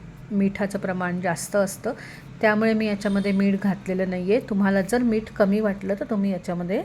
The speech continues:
घालू शकता. मस्त गरमागरम, झटपट होणारं, चटपटीत असं प्रोटीनयुक्त हे स्टार्टर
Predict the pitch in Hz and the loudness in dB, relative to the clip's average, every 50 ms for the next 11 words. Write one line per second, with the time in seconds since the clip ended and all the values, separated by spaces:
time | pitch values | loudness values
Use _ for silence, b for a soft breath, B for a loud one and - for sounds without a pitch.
0 | - - 226 202 202 190 180 175 196 190 - 170 - - - - 220 339 - - | -4 -6 -4 -2 0 0 0 0 -2 -2 -2 -4 -6 -6 -4 -2 -2 -2 -4 -8
1 | - - - - - - - - - - - - - - - - - - - - | -14 -20 -20 -20 -20 -20 -20 -20 -20 -20 -20 -20 -20 -20 -20 -20 -20 -20 -20 -20
2 | - - - - - - - - - - - - - - - - - - - - | -20 -20 -20 -20 -20 -20 -20 -20 -20 -20 -20 -20 -20 -20 -20 -20 -20 -20 -20 -20
3 | - - - - - - _ _ _ B B B B B B B B B - - | -20 -20 -20 -20 -20 -20 _ _ _ B B B B B B B B B -20 -20
4 | - - - - - - - - - - - 220 214 226 247 247 - - - - | -20 -20 -20 -20 -20 -20 -20 -20 -20 -10 -4 0 4 4 4 4 2 -2 0 2
5 | 233 220 214 214 208 208 - - - 202 202 190 185 180 185 185 180 185 180 180 | 4 6 6 4 4 2 -2 -6 -4 -2 0 0 0 0 0 0 0 0 0 0
6 | 180 180 180 175 180 - - B B B B B B B - - 196 180 208 208 | 0 0 -2 -4 -6 -10 -14 B B B B B B B -10 -8 -4 2 4 4
7 | 202 208 - - - 254 269 269 - - 226 202 196 190 185 180 185 180 180 180 | 4 2 -2 -2 0 2 2 2 0 -2 -2 0 2 0 0 0 0 0 0 -2
8 | 180 190 - - - B B B B B B B B - - - - 208 214 - | -2 -6 -8 -12 -18 B B B B B B B B -20 -4 -2 0 0 0 -2
9 | - - - 226 220 220 - 220 220 214 - - - - 220 202 - 208 196 190 | -6 0 0 0 2 2 2 0 0 -2 -4 -8 -4 -4 -4 -2 0 0 0 0
10 | 190 - - 214 202 196 196 196 - 247 262 262 262 247 220 202 - - - 208 | 0 -2 0 2 2 2 2 0 0 -2 0 2 2 2 0 -2 -4 -2 0 0
11 | 196 190 190 185 185 185 180 - - - - - - 208 190 185 180 - - 190 | 2 2 2 0 0 -2 -4 -6 -8 -10 -8 -2 0 2 2 0 0 0 0 0
12 | 185 185 185 | 2 0 -2